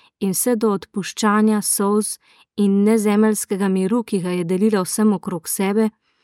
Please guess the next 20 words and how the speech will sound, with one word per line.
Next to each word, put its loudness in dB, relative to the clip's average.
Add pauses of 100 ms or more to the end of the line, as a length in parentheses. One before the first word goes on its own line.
(300)
se -2
je 2
ob -4
tankočutnosti 0
njenega 2
moža 0
in 2
hčerk -2
pokazalo, -2 (500)
da -2
nam 2
lahko -2
zapusti -2
še -2
več -4
od -10
tega. -4 (800)
Pripravljena 0
na 0
odhod, -6